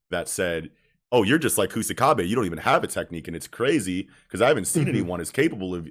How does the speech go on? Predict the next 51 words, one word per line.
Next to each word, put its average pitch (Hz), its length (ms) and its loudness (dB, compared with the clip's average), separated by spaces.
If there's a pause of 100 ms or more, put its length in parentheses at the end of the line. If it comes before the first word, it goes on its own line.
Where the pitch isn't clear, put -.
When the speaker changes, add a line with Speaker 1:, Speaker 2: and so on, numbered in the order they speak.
Speaker 1:
as 87 240 -4
you 92 140 -4
without 113 340 2
a - 40 -2
technique 92 440 -6
since 185 340 0
Kusakabe." - 720 -10 (380)
And 107 160 6
then 156 140 6
to 143 120 2
Speaker 2:
Mm-hmm. 101 80 4
Speaker 1:
just 98 180 0
give 95 160 0
him 92 280 -2
one 87 160 -6
attack 82 340 -4
against 76 300 -10
fodder 78 480 -4
for 82 140 -6
the 65 80 -8
whole 73 260 -6
Speaker 2:
Yeah. 78 60 0
Speaker 1:
arc, 80 240 -6 (360)
it's 85 140 -6
like, 80 420 -4 (460)
Speaker 2:
Yeah, 110 220 4
Speaker 1:
he's, 90 120 -2
Speaker 2:
doubt 101 220 -2
it. - 120 -6 (180)
Speaker 1:
he's 98 200 -2
gonna, 80 340 -4
he's 98 180 -4
gonna 82 180 -6
turn 73 220 -6
the 69 60 -12
fuck 73 220 -8
up 71 160 -10
way 69 140 -6
later. 60 340 -10
I 60 60 -6
don't 147 80 4
Speaker 2:
Mm-hmm. 123 100 -2
Speaker 1:
think 113 140 -8
he's, 73 160 -14
I - 80 -6
don't 90 100 -4
think 78 140 -12
he's 76 120 -14
dead 73 180 -6
at - 60 -8
all. 73 240 -6